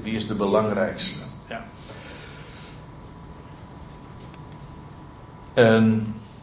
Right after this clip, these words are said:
Edom die handelt wraakzuchtig ten opzichte van het huis van Juda, de Joodse staat. Want dit is profetie. Ik kom daar,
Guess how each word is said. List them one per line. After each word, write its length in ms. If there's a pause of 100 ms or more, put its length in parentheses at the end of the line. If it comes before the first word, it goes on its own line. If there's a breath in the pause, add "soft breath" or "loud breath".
(160)
Edom 680
die 200
handelt 680
wraakzuchtig 840
ten 180
opzichte 460
van 180
het 120
huis 460
van 300
Juda, 560 (520 loud breath)
de 160
Joodse 540
staat. 840
Want 240
dit 180
is 160
profetie. 680
Ik 120
kom 200
daar, 120